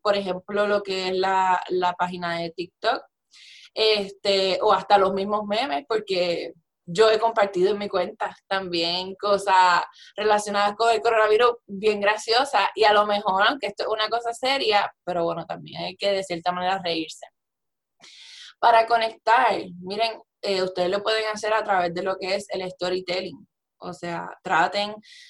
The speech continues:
de hablar con su audiencia, de mostrarse a través de los stories, de hacer los live, de conectar con ellos de una forma más genuina y obviamente para interactuar. Las personas cuando te escriban, eh, o, o te comenten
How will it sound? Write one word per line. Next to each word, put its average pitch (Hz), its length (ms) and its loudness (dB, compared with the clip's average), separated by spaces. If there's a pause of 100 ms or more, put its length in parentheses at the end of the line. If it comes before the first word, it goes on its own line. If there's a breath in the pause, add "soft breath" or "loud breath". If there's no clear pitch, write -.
de 185 600 0
hablar 180 360 4
con 214 180 -2
su 214 140 -4
audiencia, 185 680 -4
de 175 140 -2
mostrarse 190 680 -2
a 190 60 -2
través 180 260 -2
de 190 120 -4
los 202 140 2
stories, 190 680 -4
de 170 80 -4
hacer 175 320 -4
los 196 180 4
live, 185 540 -2 (680 soft breath)
de 226 260 2
conectar 220 500 0
con 277 240 0
ellos 285 420 -2
de 214 140 0
una 214 220 0
forma 269 360 -2 (120)
más 202 240 -2
genuina 233 600 -6
y 208 140 -4
obviamente 208 460 0
para 208 180 -2
interactuar. 185 800 -4 (840)
Las 185 160 -8
personas 208 440 -6
cuando 214 220 0
te 175 80 -6
escriban, 202 680 -6 (140)
eh, 170 420 -4
o, 165 60 -4
o 165 240 -6
te 170 140 -8
comenten 214 680 -8